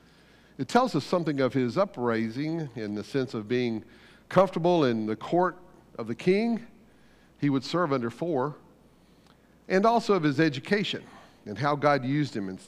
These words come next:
such tremendous ways to bring his word to the people. If you look at verse one of chapter one, you'll see he served for four kings. And that's a quite expansive history.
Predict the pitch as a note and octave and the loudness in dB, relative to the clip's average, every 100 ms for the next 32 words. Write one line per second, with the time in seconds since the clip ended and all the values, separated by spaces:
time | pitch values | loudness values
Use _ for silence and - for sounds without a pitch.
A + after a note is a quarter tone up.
0 | - - A#2 - - C3 D3 B2 - B2 | -14 -10 -10 -10 -4 -2 0 -2 -4 -2
1 | A2+ G2 G2 A2 G#2 A2 A2 G#2+ G#2+ A2+ | -2 -4 -8 -10 -6 -4 -4 -6 -4 -4
2 | G#2 G2+ G2 A2 G#2+ - - - _ - | -4 -8 -8 -8 -8 -16 -20 -20 _ -20
3 | _ _ - - - - _ _ - _ | _ _ -20 -20 -20 -20 _ _ -20 _
4 | _ - F3 A3+ F#3+ C3 E3 G3+ - B2 | _ -2 4 4 4 2 2 0 0 2
5 | A#2+ A#2 - F3+ F#3 B2 A#2 A#2 B2 B2 | 2 0 0 -2 0 0 0 0 0 -2
6 | F#3+ D#3 C3+ - - E3+ D#3+ D#3+ B2 - | -2 -2 -4 -6 -4 -2 -2 -2 -8 -8
7 | - F3 F#3 G3 F3 - - - F3 B2 | -8 -2 0 -2 -4 -12 -12 -4 0 0
8 | F#2+ D#2+ - - - - - - - - | -4 -10 -16 -20 -20 -20 -20 -20 -20 -20
9 | - _ _ - _ _ - - - - | -20 _ _ -20 _ _ -20 -20 -20 -20
10 | - - _ - B2 A2+ A2 G#2 G2+ - | -20 -20 _ -10 -2 0 0 -2 -8 -8
11 | A#2+ - A#2+ G2 - A#2+ - D#3+ C#3+ - | -6 -2 -2 -4 -12 -14 0 0 0 -4
12 | - D3+ D3 C#3 F#3+ G3 - E2+ | 0 0 0 -2 0 0 -2 -12